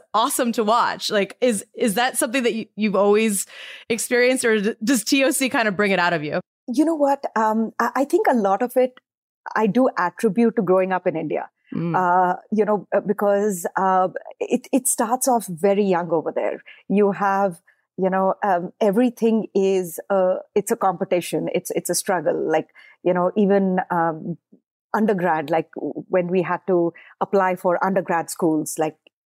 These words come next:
Speaker 2: we had to study. It was a competition. And I, I think a lot of it stems from there. The fact that you've got to stand out, the fact that y-, you've got to succeed.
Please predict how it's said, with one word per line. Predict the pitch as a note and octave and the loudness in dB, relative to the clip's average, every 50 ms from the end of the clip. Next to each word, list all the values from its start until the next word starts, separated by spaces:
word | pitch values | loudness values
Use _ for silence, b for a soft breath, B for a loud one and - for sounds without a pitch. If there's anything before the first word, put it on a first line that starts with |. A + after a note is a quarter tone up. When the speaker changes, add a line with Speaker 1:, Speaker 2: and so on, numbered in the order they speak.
| _ _ _ _ _ _ _ D#3 - - - | _ _ _ _ _ _ _ -20 -16 -8 -2
Speaker 2:
we | E3 E3 | 0 0
had | E3 E3 - | 0 0 -2
to | G#3+ | -4
study. | - - E4 D#4+ D#4+ C#4 B3 F3+ D#3 - | -4 -2 0 2 2 4 4 2 2 0
It | - - - | -4 -4 -2
was | F3 E3+ F#3 | -2 -2 -2
a | G3+ | -2
competition. | - C#4 C#4+ C4 D#4 - - E4 D4+ - - A#3 F#3+ D#3 D#3+ D#3+ B B B B B B B | -2 -2 -2 0 -2 0 0 0 0 0 0 0 0 0 -2 -6 B B B B B B B
And | A3+ A3 A3 G#3+ A3 A3+ A3+ A3 - | -4 -2 0 0 0 0 0 -2 -2
I, | - B3 - - | -4 -6 -4 -2
I | B3 C#4 | -2 -2
think | C#4 - - F4 F#4+ - - - - - | -2 0 0 0 0 -2 -6 -8 -4 -2
a | B3 | 0
lot | A3+ G#3+ G#3+ A3+ C4+ | 0 2 2 2 0
of | C#4+ C#4 | 0 0
it | C#4+ C#4 - | -2 -2 -2
stems | - - G#3+ G#3 G#3 G3+ - | 0 0 2 0 0 0 -2
from | - G#3+ F#3+ E3+ D3+ | -2 -2 -2 -2 0
there. | E3+ E3 D#3+ D#3 | 2 2 2 2
The | D#3 - F3+ | 0 -2 -4
fact | - - G3+ F#3+ G3+ G3 - - | -4 -2 -2 -2 -2 -4 -4 -4
that | G3 - | -2 0
you've | F#3 F#3+ E3 - | -2 -2 -2 -2
got | G3+ F#3+ - - | -4 -2 -2 -2
to | G3+ | -4
stand | - - G3 F3 E3+ F3 F3+ | -2 0 0 0 0 0 0
out, | F3 F3+ E3+ - | -2 -2 -2 -6
the | F3 | -8
fact | - - F#3+ F3+ F#3 F#3 - - | -6 -4 -2 -2 -2 -4 -4 -2
that | F#3+ F3+ F#3 - B B B B B B B B | -2 -2 -2 -2 B B B B B B B B
y-, | - G3+ G3 G3 G3 | 0 2 2 2 2
you've | - G#3+ G3+ E3 | 2 2 2 2
got | - - G3 - - | 2 0 0 0 0
to | A3+ | 0
succeed. | - - F#3 - - - F#3+ F#3 F#3 F#3 | 0 0 -2 0 0 0 2 2 2 2